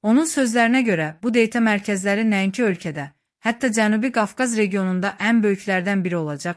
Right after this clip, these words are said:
İki əsas mərkəz, Hacıqabul və Abşeron. Fərəclayev bildirib ki, data mərkəzlərindən biri Hacıqabulda, digəri isə Abşeron bölgəsində yerləşəcək. Tikinti işləri artıq başlanıb və dörd il ərzində yekunlaşması planlaşdırılır.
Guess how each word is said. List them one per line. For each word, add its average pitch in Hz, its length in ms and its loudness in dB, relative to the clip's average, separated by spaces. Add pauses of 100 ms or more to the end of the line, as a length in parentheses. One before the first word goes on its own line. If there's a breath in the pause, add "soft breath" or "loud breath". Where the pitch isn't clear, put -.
(120)
İki 240 200 -4
əsas 196 380 -2
mərkəz, 147 520 -8 (120)
Hacıqabul 185 680 -2
və 202 180 0
Abşeron. 180 380 -4
Fərəclayev 190 680 -2
bildirib 190 460 -4
ki, 139 160 -12 (400)
data 185 240 0
mərkəzlərindən 214 920 0
biri 208 140 -2
Hacıqabulda, 175 840 -4 (300 soft breath)
digəri 214 360 2
isə 208 200 -4
Abşeron 185 520 -2
bölgəsində 165 520 -4
yerləşəcək. 147 640 -6 (420)
Tikinti 233 460 2
işləri 226 560 2
artıq 190 480 -4
başlanıb 190 640 -4
və 175 220 -2
dörd 254 260 2
il 220 160 0
ərzində 170 560 -2
yekunlaşması 180 920 -4
planlaşdırılır. 147 920 -8